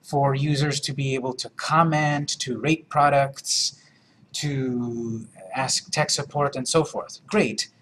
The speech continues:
You can do that, and so can everyone else. Make a Dreamweaver, uh, make a WordPress site. Well, maybe another company instead uses a, uh, a Joomla site and can accomplish the same thing, but in a different way.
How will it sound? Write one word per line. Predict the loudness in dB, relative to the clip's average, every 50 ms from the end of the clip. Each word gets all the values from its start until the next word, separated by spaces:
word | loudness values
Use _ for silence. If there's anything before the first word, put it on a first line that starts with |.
| _ _ _ _ _
You | -4 -2 0
can | 0 -2
do | -2 0 2
that, | 2 2 2
and | 2 2
so | 0 0 0
can | 2 2 2
everyone | 2 2 4 4 4 6 6
else. | 6 4 4 0 -4 -4 -4 -4 -4 -6 -6
Make | -6 -4 -4 -4
a | -4
Dreamweaver, | -4 -4 -4 -4 -4 -6 -8 -10 -12 -12 -14 _ _ _ _ _ -10
uh, | -8 -8 -4 -4
make | -4 -2 -2 -2
a | -2 -2
WordPress | 0 -2 -4 -4 -6 -6 -4 -2
site. | -2 -2 -2 -4 -6 -10 -16 -20 _ -20 -20 -20 -20 -20 _ _
Well, | 6 8 8 8
maybe | 8 6 4 4 4 4
another | 4 4 4 2 2
company | 2 2 0 0 2 0 0 0 0 0 -2 -6 _ _ _ _
instead | -4 -2 -2 2 2 4 4 4 2
uses | 0 0 0 0 0 0 0 0 0 0 0
a, | 0 2 2 4
uh, | 4 6 6 4 2 0
a | -4
Joomla | -4 2 4 4 6 6 6 4 4 -2 -6 -6 -4 -2
site | 0 0 2 0 0 -2 -4 -6 -6 -6 -6 _ _ _ _ _ _ _
and | -6 -6 -4
can | -4 -4 -2
accomplish | -2 -2 0 0 0 2 0 0 -2 -2 -4
the | -4
same | -4 -2 0 0 0 0
thing, | 0 2 2 2 2 2
but | 2 2 2 2
in | 0 -2
a | -4 -6
different | -8 -10 -10 -10 -4 2
way. | 2 4 4 2 0